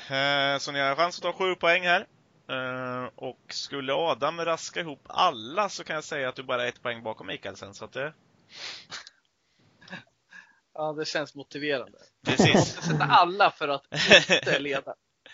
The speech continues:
Speaker 1: <laughs> Nej, men du måste ju ta en poäng för att kanske kunna gå förbi nästa program. Eller hur?
Speaker 2: Ja.
Speaker 1: Det är sant, tycker jag. Eh, nej, men vi gör så. Eh, jag säger namnet,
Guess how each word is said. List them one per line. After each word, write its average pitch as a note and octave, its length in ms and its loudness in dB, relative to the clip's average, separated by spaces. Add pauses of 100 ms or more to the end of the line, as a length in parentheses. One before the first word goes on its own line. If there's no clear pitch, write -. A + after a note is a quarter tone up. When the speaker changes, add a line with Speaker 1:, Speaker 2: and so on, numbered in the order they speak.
(380)
Speaker 1:
<laughs> - 1120 2
Nej, A#2+ 340 4
men B2 100 -4
du B2 60 -4
måste B2 220 -6
ju A#2+ 40 -6
ta B2 160 2
en E3 220 2
poäng A2 280 0
för A2+ 100 -4
att G#2+ 80 -4
kanske A2 280 -6
kunna G#2+ 240 -8
gå G#2+ 140 -12
förbi G#2 300 -8
nästa A2 240 -8
program. B2 220 -8 (680)
Eller G#2+ 200 -6
hur? C#3+ 140 -8 (100)
Speaker 2:
Ja. C3 240 -6 (1160)
Speaker 1:
Det E2+ 80 -10
är F#2 60 -12
sant, - 400 -14 (480)
tycker G2+ 220 -14
jag. G2 120 -2 (300)
Eh, C3+ 460 8
nej, F3 160 8
men F3+ 100 0
vi F#3+ 60 4
gör F#3+ 120 8
så. F#3 340 2
Eh, C#3+ 140 -2
jag D3+ 340 6
säger D#3 200 4
namnet, C3 420 0